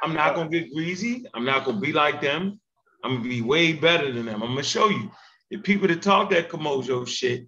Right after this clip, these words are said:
ain't really that shit right there, yo. They, they, they faking, flagrant, right? And I'm, you know, for me, um, like I said, right? You know, I gotta put Sean in the Chief X category now.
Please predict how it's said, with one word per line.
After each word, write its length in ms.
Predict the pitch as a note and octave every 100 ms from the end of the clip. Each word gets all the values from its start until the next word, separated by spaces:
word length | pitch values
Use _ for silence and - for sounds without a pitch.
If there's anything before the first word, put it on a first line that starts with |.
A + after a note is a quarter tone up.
| _ _ -
ain't 260 | D#3 C3+
really 200 | C#3+ C#3 C3
that 180 | B2+
shit 320 | A#2+ - D3+ A#2
right 260 | A2 G2
there, 200 | G2+ F#2
yo. 280 | D2 F#2 F#2+ - _ _ _ -
They, 140 | C3
they, 180 | G#2 B2
they 200 | G2+ A#2
faking, 480 | A#2+ F3 G2 - - _ _ _ _ _ _ _ _
flagrant, 440 | G3 E3+ G#2 D#2 _ _ _ _ - _ _ - - - _ _
right? 340 | A2 C#3 C#3+ -
And 220 | D#3+ F3 F3+
I'm, 260 | G3 F#3+ F#3+
you 80 |
know, 180 | G3 F#3+
for 160 | F3 D3+
me, 560 | D#3 C#4+ A#3 D#3 E3+ - _ _ _ _ _ -
um, 580 | C#3+ C3 B2+ A#2 A2+ A#2 - -
like 180 | A2+ C#3
I 40 |
said, 520 | - B3 A3+ B2 - - _ _ _
right? 320 | - A#2 F3+ F#3+ - - - - _ _ _ _ _ _ - -
You 80 | D3+
know, 220 | D#3 C#3+ -
I 100 | -
gotta 280 | G3+ A#3+ A3
put 180 | A3+ G#3+
Sean 340 | - A3 G#3 G3
in 60 |
the 60 | F#3
Chief 300 | F#3 G3+ F#3+
X 240 | F3 -
category 560 | D3 B2 G#2+ G2+ G#2+ G#2
now. 140 | G#2